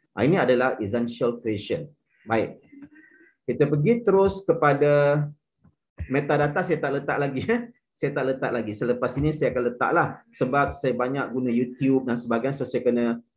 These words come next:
ah, akses, saya kena tengok siapa, ah, ah, penghasil YouTube dan juga artikel-artikel berkenaan, ya. Baiklah, kita terus pada aspek yang kedua.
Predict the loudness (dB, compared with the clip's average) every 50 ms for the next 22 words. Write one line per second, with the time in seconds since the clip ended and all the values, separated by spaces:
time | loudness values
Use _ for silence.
0 | _ -8 -4 -4 -4 -2 -4 -6 -8 -8 -8 -2 0 2 2 2 0 -2 -4 -2
1 | -2 -2 0 0 0 0 0 -2 -4 -4 -4 -6 -6 -4 0 0 0 0 0 -4
2 | -2 -2 -2 -2 -2 -4 -6 -8 -10 -8 -8 -4 -4 -2 -4 -4 -4 -6 -6 -8
3 | -8 -8 -10 -12 -12 _ _ _ _ -4 -4 -2 0 0 -2 -2 0 2 2 2
4 | 4 2 0 0 0 0 0 0 0 0 -2 -2 0 0 0 0 0 -2 -2 -2
5 | -6 -6 -8 -2 -2 -2 0 -2 -4 -8 -8 -6 -4 -4 -4 -4 -4 -4 -4 -6
6 | -8 -8 -4 -2 -2 -2 -2 -4 -10 -18 -20 -20 -20 -20 -20 -20 -20 -20 -20 _
7 | _ 0 2 4 4 4 4 2 0 -2 -8 _ _ _ -2 0 0 2 2 4
8 | 2 2 2 4 4 6 6 6 4 2 -2 -2 0 0 0 2 2 0 2 2
9 | 2 4 6 6 6 6 6 4 0 -4